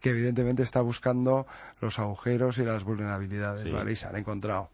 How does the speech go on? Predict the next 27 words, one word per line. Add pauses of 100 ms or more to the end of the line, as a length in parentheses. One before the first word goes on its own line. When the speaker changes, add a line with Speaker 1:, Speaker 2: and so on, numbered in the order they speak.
Speaker 1:
¿vale?
Se
han
encontrado, (280)
han
sacado
parches
lo
suficientemente
rápido, (340)
pero
ha
habido,
ha
habido
ataques
y
ha
habido,
ha
habido,
digamos,
a-,
eh, (380)
hallazgo
de
vulnerabilidades